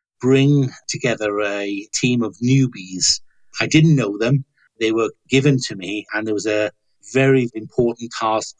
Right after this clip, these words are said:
that we had to do. The management team thought that giving me these newbies would help them develop and move them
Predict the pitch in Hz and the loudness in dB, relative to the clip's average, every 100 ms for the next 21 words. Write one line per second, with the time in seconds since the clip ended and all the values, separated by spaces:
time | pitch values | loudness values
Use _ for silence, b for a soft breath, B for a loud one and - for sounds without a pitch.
0 | - - 110 - 107 - 110 107 98 85 | -20 -8 -6 -4 -6 -8 -6 -4 -4 -4
1 | _ _ _ _ _ - - 131 143 117 | _ _ _ _ _ -14 0 2 2 -2
2 | - 110 101 101 - 113 104 _ _ 107 | -4 -4 -4 -6 -2 -2 -2 _ _ -6
3 | - - 127 127 120 120 113 107 - 117 | -6 -4 0 2 2 0 -2 -6 -6 -6
4 | 104 95 95 95 107 - _ _ _ _ | -4 -4 -4 -6 -6 -10 _ _ _ _
5 | _ - 110 - - 127 131 127 127 120 | _ -4 -4 -2 0 0 -2 -2 0 2
6 | 120 110 135 120 - _ _ _ - 107 | 0 0 0 0 -4 _ _ _ -12 -8
7 | 98 98 95 95 80 - - - 117 123 | -6 -8 -10 -12 -12 -14 -12 -6 0 0
8 | 117 120 117 | 2 -2 -2